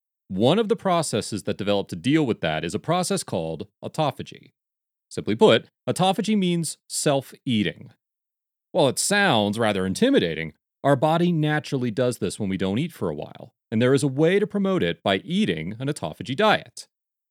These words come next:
The process of autophagy has been shown to extend health span and lifespan in many animals, including humans.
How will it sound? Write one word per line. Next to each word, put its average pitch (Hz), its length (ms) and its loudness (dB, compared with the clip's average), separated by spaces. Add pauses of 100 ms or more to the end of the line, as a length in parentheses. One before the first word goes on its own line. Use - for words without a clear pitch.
(120)
The 131 60 2
process 190 540 4
of 110 80 -4
autophagy 92 500 0
has 92 100 2
been 120 120 0
shown 170 500 -2
to 127 140 -4
extend 135 440 0
health 147 200 0
span 147 340 -2 (120)
and 175 300 0
lifespan 90 540 -2
in 95 180 0
many 101 260 0
animals, - 540 -12
including 107 440 -2
humans. - 680 -6